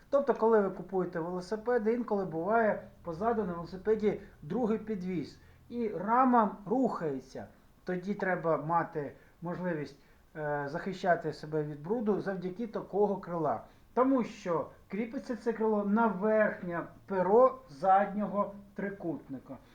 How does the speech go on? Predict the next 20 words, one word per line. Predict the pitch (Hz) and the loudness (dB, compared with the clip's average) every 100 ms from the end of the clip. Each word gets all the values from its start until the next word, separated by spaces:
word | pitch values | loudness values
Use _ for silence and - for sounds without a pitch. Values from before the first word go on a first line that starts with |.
| - - | -18 -12
Оцей | 190 - 185 | -8 -4 -4
трикутник | 165 170 - 170 165 156 151 | -4 -10 -8 -8 -8 -10 -4
рами | 185 214 214 | -2 0 0
має | 185 190 160 135 - | 0 0 -2 -4 -8
нижнє | 170 196 196 190 214 214 | -4 -2 -2 -2 -4 -2
перо | 233 240 233 - | 0 2 0 -6
і | 233 | -6
верхнє | 226 196 170 - - 151 - | -2 2 2 2 -8 -12 -12
перо. | 165 151 - - - _ - - - - | -10 -10 -12 -20 -20 _ -20 -20 -20 -6
Е, | 160 | -4
з | 147 | -2
одної | 220 220 214 190 | 0 2 2 0
сторони | - 165 160 151 | -6 -6 -8 -10
і | 185 | -10
з | |
другої | 180 240 190 170 | -4 -2 -2 -4
сторони | - 180 180 151 - - - | -6 -6 -6 -8 -10 -18 -20
ці | - 220 170 | -6 -2 -2
верхні | 160 196 180 - 147 | 0 2 2 2 -8
пер'я | - 220 240 247 226 214 | -2 6 6 6 4 4